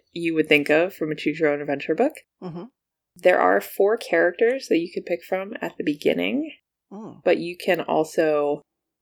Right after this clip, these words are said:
Speaker 1: create your own character. They have some character sheets at the end where you can do that. But all four characters, you have a singer, you have a scrapper, a soldier, and a scholar.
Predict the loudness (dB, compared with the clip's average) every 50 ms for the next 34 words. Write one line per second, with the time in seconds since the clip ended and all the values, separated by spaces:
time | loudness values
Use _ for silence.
0 | -12 2 4 4 4 6 4 2 2 2 -2 0 2 2 2 2 0 -2 -2 -2
1 | -2 -6 _ _ _ _ _ _ _ -2 -2 -2 -2 -4 -6 -10 -12 -8 -2 0
2 | 0 0 2 0 -2 -2 0 -4 -4 -4 -4 -12 -18 -14 _ -6 -6 -6 -6 -10
3 | -6 -6 -6 -6 -6 -8 -12 -14 -16 -8 -6 -4 -4 -4 -6 -10 -10 -8 -4 -4
4 | -2 -2 -2 -2 -4 -6 -8 _ _ _ _ _ _ _ _ _ _ _ _ _
5 | _ 0 2 2 4 6 4 4 4 4 4 4 4 2 0 0 0 2 0 0
6 | 0 0 0 -2 -4 -6 -8 -14 -16 -20 _ _ _ _ _ _ _ _ -10 -6
7 | -2 -2 0 0 0 -2 -2 0 0 0 0 0 0 0 -2 -4 -6 -10 _ _
8 | _ _ _ _ _ -2 0 0 0 0 -4 -6 -10 -8 -2 0 2 2 2 0
9 | 0 -4 -2 -2 -2 -2 -4 -8 _ _ _ _ _ _ _ _ -4 -4 -4 -4
10 | -4 -2 -2 -2 -2 -4 -4 -2 0 0 0 0 -2 -4 -6 -6 -6 -8 -10 -10
11 | -4 -2 -2 0 0 -2 -2 -2 -4 -6 -6